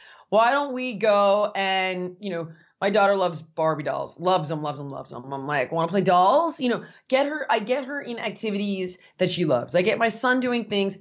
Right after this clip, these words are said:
he loves. I'll let them FaceTime with a friend. I let them watch their favorite show. "You wanna play a few games of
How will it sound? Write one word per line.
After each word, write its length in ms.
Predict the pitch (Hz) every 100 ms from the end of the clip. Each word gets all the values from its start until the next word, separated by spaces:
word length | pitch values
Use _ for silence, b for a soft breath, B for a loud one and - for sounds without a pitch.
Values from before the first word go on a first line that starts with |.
| _
he 160 | 220
loves. 340 | 185 - - -
I'll 100 | 220
let 140 | 240 240
them 220 | 262 -
FaceTime 560 | 247 254 - 247 247
with 140 | 220 202
a 40 |
friend. 400 | - 165 139 -
I 240 | - 214 226
let 180 | 247 277
them 180 | 277 262
watch 280 | 240 240 220
their 180 | 220
favorite 320 | 214 202 185 180
show. 160 | 139
"You 120 | 139
wanna 180 | 165 196
play 140 | 214 226
a 40 |
few 220 | 233 247
games 420 | 233 254 240 233 - B B B
of 160 | -